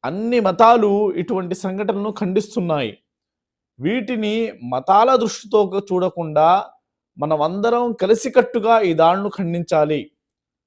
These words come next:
ప్రభుత్వం త్వరగా కారకులైన వారిని గుర్తించి కఠినంగా శిక్షించాలి.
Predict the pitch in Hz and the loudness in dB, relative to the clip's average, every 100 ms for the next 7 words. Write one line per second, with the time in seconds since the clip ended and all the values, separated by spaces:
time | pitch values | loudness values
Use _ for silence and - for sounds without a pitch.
0 | _ 170 180 233 233 220 202 - 180 214 | _ -2 0 0 0 -2 -2 2 4 6
1 | 226 226 196 190 190 196 190 185 175 175 | 6 6 6 4 2 0 0 2 2 0
2 | 151 151 - 214 196 180 185 180 156 226 | -4 -8 -8 -8 -6 -4 -4 -4 -2 -2
3 | 240 233 214 - - 175 165 151 143 160 | 0 0 -2 -2 -10 -8 0 0 2 -2
4 | 240 | -6